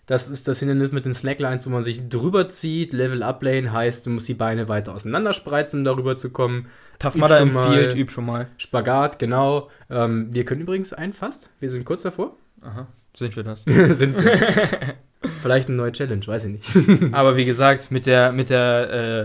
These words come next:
Speaker 2: äh, Fass-Technik, die ich vorhin erläutert habe,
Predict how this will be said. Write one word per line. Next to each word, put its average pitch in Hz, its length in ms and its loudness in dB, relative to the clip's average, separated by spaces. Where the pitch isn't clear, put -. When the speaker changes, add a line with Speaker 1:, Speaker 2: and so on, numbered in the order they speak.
Speaker 2:
äh, - 80 -20
Fass-Technik, 135 1000 -2
die 123 140 -6
ich - 160 -12
vorhin 127 360 -6
erläutert 127 520 -4
habe, 123 420 0